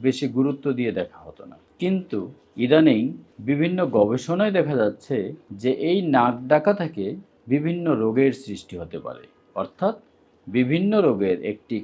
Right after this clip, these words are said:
কমন লক্ষণ হলো নাক ডাকা, যেটাকে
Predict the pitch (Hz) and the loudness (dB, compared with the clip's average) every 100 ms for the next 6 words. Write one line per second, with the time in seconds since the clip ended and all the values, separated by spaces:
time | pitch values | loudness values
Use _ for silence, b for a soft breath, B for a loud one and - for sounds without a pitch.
0 | - 113 139 180 165 123 - - 123 107 | -2 0 2 2 2 0 -2 -8 -8 -6
1 | 104 123 247 269 _ - 90 85 82 - | -6 -4 -6 -8 _ -10 -6 -6 -8 -18
2 | - - _ _ 90 131 180 - | -18 -20 _ _ -2 0 0 -2